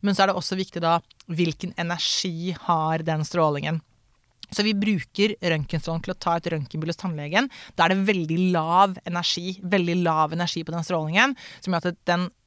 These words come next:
stråledosen du får, den er veldig, veldig lav. Det er ikke noe å tenke på i det hele tatt. Eh, den du bruker til å gjennomlyse bagasjen med, er også kjempelav stråling, og det, der er, og det er også inni deg en maskin, da, sånn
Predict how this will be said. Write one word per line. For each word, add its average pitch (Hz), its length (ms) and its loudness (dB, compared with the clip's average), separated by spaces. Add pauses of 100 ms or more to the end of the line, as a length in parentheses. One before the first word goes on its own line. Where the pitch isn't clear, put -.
(460)
stråledosen 160 960 -2
du 180 120 -6
får, 196 380 4
den 180 160 0
er 170 140 2
veldig, 165 420 0
veldig 156 300 2
lav. 160 220 -2
Det 175 100 2
er - 60 -18 (340)
ikke 175 220 -2
noe 156 100 0
å - 80 -8
tenke 160 320 -4
på 151 140 -6 (180)
i 180 160 0
det 165 80 2
hele 165 220 0
tatt. - 240 -8 (480)
Eh, 190 260 6
den 196 160 4
du 196 80 0
bruker 190 300 -4
til 185 80 0
å - 20 2
gjennomlyse 165 380 -2
bagasjen 165 420 0
med, 175 80 2
er 156 60 0
også 160 100 -2
kjempelav 160 840 0
stråling, 170 500 0
og 165 80 2
det, 175 160 4
der 180 220 8
er, 180 80 -2
og 185 80 2
det 185 80 8
er 170 80 4
også 175 160 -4
inni 165 140 0
deg 151 120 0
en 151 80 -2
maskin, 180 400 0
da, 156 80 0
sånn 165 160 -6